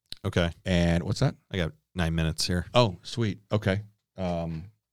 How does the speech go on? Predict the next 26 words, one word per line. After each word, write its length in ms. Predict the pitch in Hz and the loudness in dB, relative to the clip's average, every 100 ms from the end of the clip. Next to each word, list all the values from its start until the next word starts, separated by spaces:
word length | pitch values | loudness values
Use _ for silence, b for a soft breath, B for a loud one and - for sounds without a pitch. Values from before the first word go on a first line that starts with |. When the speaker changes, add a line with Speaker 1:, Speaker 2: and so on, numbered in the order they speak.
| _ - | _ -4
Speaker 2:
awesome. 380 | 76 101 139 - b - | 0 2 0 -2 b -4
Speaker 1:
I 140 | 76 | -2
know. 260 | 80 80 85 | 2 2 4
Speaker 2:
And 220 | 101 95 | 4 6
then, 360 | 95 90 87 92 | 6 6 4 2
um, 460 | 98 85 80 78 80 | 2 4 4 2 4
Speaker 1:
So 100 | - | 8
we're 40 | |
Speaker 2:
we'll 40 | 107 | 10
have 40 | |
to 60 | 110 | 10
Speaker 1:
definitely 200 | 101 98 | 8 8
having 160 | 87 82 | 6 6
part 200 | 71 - | 2 2
two. 200 | 69 - - _ _ _ _ _ _ _ _ - | -2 -4 -16 _ _ _ _ _ _ _ _ 0
Speaker 2:
We're 140 | 90 | 2
gonna 140 | 80 76 | 2 0
have 220 | 76 - | 0 0
to. 180 | - 65 - _ _ _ _ - | 0 -4 -10 _ _ _ _ 6
Speaker 1:
But 180 | 104 | 8
let's, 240 | 90 104 - - | 8 4 2 -4
let's, 180 | 127 - | -4 -4
let's 240 | - 135 - | 2 2 4
touch 180 | - - | 2 2
Shinedown. 300 | - 80 104 | 0 2 6
Speaker 2:
Uh, 1040 | 104 98 95 92 87 85 82 80 76 73 | 8 8 8 8 6 4 2 0 0 -2